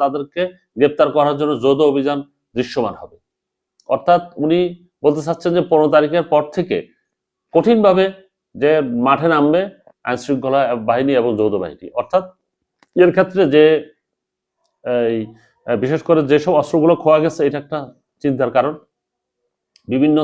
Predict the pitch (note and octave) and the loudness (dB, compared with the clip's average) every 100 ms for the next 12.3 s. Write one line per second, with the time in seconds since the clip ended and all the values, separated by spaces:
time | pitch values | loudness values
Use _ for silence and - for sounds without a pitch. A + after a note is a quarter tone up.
0 | - C3+ C3 C3+ D3+ A#2+ B2 C#3+ B2 - | 0 -2 -2 -4 -6 -6 -4 -4 -4 -2
1 | C3+ C#3 C3 C3+ A#2+ _ _ _ - C#3+ | -2 -2 -4 -8 -16 _ _ _ 2 4
2 | B2 - C3 C3 A#2 B2+ A#2 F2+ G#2+ D#3 | 4 -2 -8 -6 -6 -8 -8 -12 -10 -6
3 | C#3+ G2+ A2+ C3+ B2+ _ _ _ _ - | -6 -6 -8 -6 -10 _ _ _ _ -12
4 | G#2 B2 B2+ A2+ A#2+ A2+ G#2+ A#2 F2 A2 | -8 -4 -2 -2 0 -2 -2 -6 -8 -2
5 | A#2 F2+ C2+ _ _ _ _ _ - A#2+ | -2 -2 -10 _ _ _ _ _ -2 2
6 | C3+ A#2+ - C#3 D3 D3 D#3 D3 C3 - | 2 2 -2 -2 -2 -6 -10 -8 -10 -12
7 | - _ _ _ _ _ _ _ _ _ | -18 _ _ _ _ _ _ _ _ _
8 | _ _ C3+ C#3 F3+ F3+ F3+ _ _ D3 | _ _ -8 -6 -8 -8 -10 _ _ -2
9 | D#3+ D3+ D#3 C#3+ C#3 - B2+ C3 C3 B2+ | -2 -2 -4 -4 -4 -6 -4 -4 -4 -6
10 | A#2+ A2 - - _ _ _ - C3 C#3 | -4 -8 -10 -20 _ _ _ -10 -4 -2
11 | C#3 C#3 B2+ D3 C#3 D3+ D3+ - _ _ | -2 -2 0 0 2 2 0 -6 _ _
12 | - C#3 | 0 2